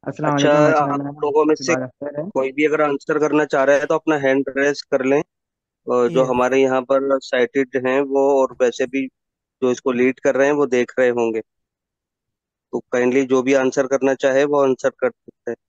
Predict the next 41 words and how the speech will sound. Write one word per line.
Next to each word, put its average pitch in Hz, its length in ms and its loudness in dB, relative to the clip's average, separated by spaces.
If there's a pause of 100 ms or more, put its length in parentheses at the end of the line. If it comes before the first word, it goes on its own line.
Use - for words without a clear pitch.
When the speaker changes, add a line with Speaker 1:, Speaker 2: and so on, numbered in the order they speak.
(800)
Speaker 1:
अ, 135 380 -4
अच्छा, 165 220 -8
मैं 160 180 -2
अभी 160 140 -4
थोड़ा 151 200 -4
सा 170 120 -8
left 135 280 -8
हो 151 60 -10
गया 131 200 -8
था, 131 440 -8
अ, - 20 -4
जब 123 180 -8
सारे 131 240 -8
introduction 127 480 -8
करवा 120 200 -6
रहे 117 80 -12
थे। 147 160 -14
मैं 139 120 -8
मोहम्मद 127 300 -10
शहबाज 120 300 -6
अख्तर 120 360 -10 (560)
और, 117 400 -4
अ, 120 360 -4
मैं 123 440 -6
as 120 140 -10
a 123 140 -18
का-, 120 340 -8
कराची, 233 260 -6
पाकिस्तान 123 480 -6
से - 140 -10
हूँ, 143 100 -4
जेएस 120 220 -4
बैंक 117 180 -6
में 131 100 -4
job 120 180 -10 (100)
कर 120 100 -8
रहा 120 140 -8
हूँ 120 100 -6
already, - 300 -12
ठीक - 400 -18
है। 127 60 -10